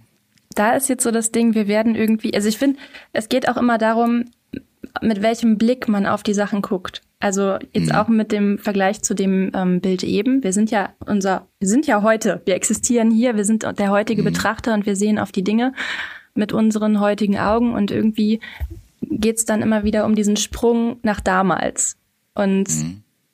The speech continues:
Speaker 1: so ein Bild ist ja ein, ja, so ein, wie soll ich sagen, so ein Zeitzeuge <laughs>
Speaker 2: Mhm.
Speaker 1: oder ein Produkt der Zeit, aus der es dann entsprechend kommt und überdauert dann, aber hat diesen einen Moment irgendwie eingefroren und den guckt man sich dann an.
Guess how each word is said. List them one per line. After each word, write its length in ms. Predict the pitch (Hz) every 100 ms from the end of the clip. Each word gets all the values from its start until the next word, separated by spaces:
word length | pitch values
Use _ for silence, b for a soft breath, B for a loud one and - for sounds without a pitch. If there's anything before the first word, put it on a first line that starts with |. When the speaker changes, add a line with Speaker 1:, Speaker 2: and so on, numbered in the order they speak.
| _
Speaker 1:
so 140 | 202 208
ein 320 | 202 202 - -
Bild 460 | 196 240 269 269 _ _ _
ist 220 | 233 240 -
ja 200 | 233 233
ein, 580 | 208 208 208 208 - - _ _ _ _ _ 202
ja, 220 | 196 196
so 80 | 185
ein, 180 | 185
wie 100 | 175
soll 160 | 170 175
ich 60 | 170
sagen, 240 | 208 208
so 60 | 170
ein 120 | 180
Zeitzeuge 760 | - 190 214 - 226 233 254 302
<laughs> 60 | - - 302 277 285 - B B B B B
Speaker 2:
Mhm. 120 | 175
Speaker 1:
oder 140 | 185
ein 140 | 202 202
Produkt 420 | - 208 240 -
der 120 | 226
Zeit, 440 | 220 220 214 247 -
aus 180 | 208 -
der 300 | 202 196 190
es 160 | 190
dann 340 | - 185 185 -
entsprechend 480 | 185 180 185 180 180
kommt 320 | - 220 262
und 120 | 196
überdauert 600 | 180 180 175 185 226 226
dann, 180 | 214 214
aber 200 | 202 190
hat 120 | 202
diesen 200 | 208 202
einen 180 | 190 208
Moment 400 | 208 202 196 214
irgendwie 380 | - 196 196 -
eingefroren 760 | 185 196 190 - 175 175 -
und 160 | - 185
den 140 | 190
guckt 260 | 190 196 -
man 140 | 196
sich 120 | 185 185
dann 200 | 185 160
an. 240 | 170 165